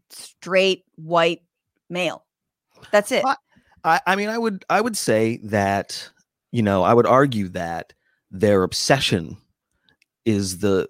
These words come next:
Speaker 2: is the proof to me that they're, they're not, uh, comfortable in their own skin, I guess.
Speaker 1: Mm.
Speaker 2: You know,
Speaker 1: Mm-hmm.
Speaker 2: I don't know what that means for them,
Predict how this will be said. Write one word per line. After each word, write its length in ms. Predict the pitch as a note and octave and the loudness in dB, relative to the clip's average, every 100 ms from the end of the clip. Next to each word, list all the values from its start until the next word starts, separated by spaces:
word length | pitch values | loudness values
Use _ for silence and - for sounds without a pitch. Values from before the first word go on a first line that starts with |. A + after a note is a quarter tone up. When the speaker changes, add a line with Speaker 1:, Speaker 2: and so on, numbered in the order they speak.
| _ A#2 | _ -6
Speaker 2:
is 180 | G2 | -4
the 100 | - | -6
proof 320 | F2 C3+ A#2+ - | -4 2 2 0
to 100 | A2+ | -6
me 440 | G#2 A2+ G2+ F#2 - _ _ | -2 0 0 -4 -10 _ _
that 240 | G#2 G2 G2 | -2 0 2
they're, 480 | A2 G#2 G2+ G#2 G2 | 4 4 2 0 -2
they're 300 | F#2+ G#2+ A2+ | 2 2 4
not, 420 | G#2 G#2 - - _ | 2 2 -2 -14 _
uh, 240 | G2 E2 D2+ | -4 -4 -4
comfortable 540 | - A2 - F2 F2+ | -4 -6 -4 -4 -4
in 80 | E2+ | -6
their 140 | F2+ - | -8 -4
own 200 | F#2 F2+ | -4 -4
skin, 400 | - - A1 - _ _ _ _ _ _ _ _ | -8 -10 -12 -14 _ _ _ _ _ _ _ _
I 100 | - | 0
guess. 440 | G2 - F3 E3 D3+ | 2 0 0 -4 -6
Speaker 1:
Mm. 100 | - - | -10 2
Speaker 2:
You 120 | A2+ | 4
know, 220 | G2 F#2 | 4 4
Speaker 1:
Mm-hmm. 80 | A2+ | 2
Speaker 2:
I 60 | A#2+ | 4
don't 120 | C3 | 6
know 80 | C3 | 6
what 140 | B2+ | 6
that 160 | A#2+ A#2 | 2 2
means 260 | A#2+ A#2 | 0 -2
for 160 | - G#2 | -4 -4
them, 400 | G#2+ A#2+ D#3+ | 0 0 0